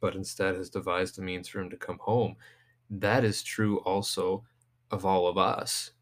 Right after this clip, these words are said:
So ask your children, "How has God, how has God devised, how has God planned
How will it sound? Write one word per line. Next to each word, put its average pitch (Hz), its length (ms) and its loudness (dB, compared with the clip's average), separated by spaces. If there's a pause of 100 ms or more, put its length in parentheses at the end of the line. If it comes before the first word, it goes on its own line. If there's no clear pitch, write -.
(400)
So 110 180 4
ask 117 260 2
your 123 120 2
children, 127 540 0 (640)
"How 117 300 6
has 117 220 4
God, 117 640 2 (2750)
how 120 200 -4
has 120 140 -2
God 113 480 6
devised, 101 640 0
how 101 180 2
has 104 120 2
God 95 420 2
planned 113 800 2